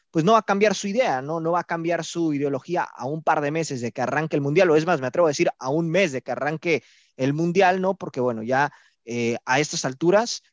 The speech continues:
pues, ya estaríamos en proceso de Mundial, ¿no? Prácticamente México, si no me equivoco, debuta el veintiuno de noviembre, estamos hoy a veintidós de septiembre, o sea, ¿de qué me estás hablando, no? Estamos realmente a dos meses, ahora sí ya las cuentas me salieron,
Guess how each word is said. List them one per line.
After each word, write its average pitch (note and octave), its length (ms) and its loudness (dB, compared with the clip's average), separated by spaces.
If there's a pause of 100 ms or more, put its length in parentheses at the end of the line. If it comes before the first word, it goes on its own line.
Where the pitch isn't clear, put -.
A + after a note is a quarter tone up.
pues, B2+ 120 -4
ya C3+ 60 2
estaríamos D3+ 680 0
en B2 180 -4
proceso D3 540 -2
de B2 100 2
Mundial, B2+ 540 2
¿no? F#3+ 220 0 (260)
Prácticamente E3+ 720 0
México, F3 500 0
si - 160 -8
no D3+ 100 0
me F#3+ 100 0
equivoco, E3+ 420 -2
debuta C#3+ 360 -2
el D#3 120 2
veintiuno D3+ 420 -4
de D3+ 100 -2
noviembre, E3+ 600 -2
estamos E3 480 -4
hoy F#3+ 240 -2
a C#3 120 0
veintidós C3+ 960 0
de D#3+ 80 -2
septiembre, D#3+ 540 2
o A2+ 60 2
sea, C3 200 0 (300)
¿de D3 100 -2
qué F#3 100 2
me F3 80 4
estás - 240 0
hablando, E3 400 4
no? E3+ 200 0 (160)
Estamos E3+ 320 0
realmente E3+ 440 0
a C#3 120 0
dos D3+ 180 0
meses, C3 320 -4
ahora C#3+ 220 0
sí D3+ 180 -4
ya C#3+ 160 0
las C3 140 -4
cuentas C#3+ 240 -4
me B2 80 -6
salieron, F#3 400 2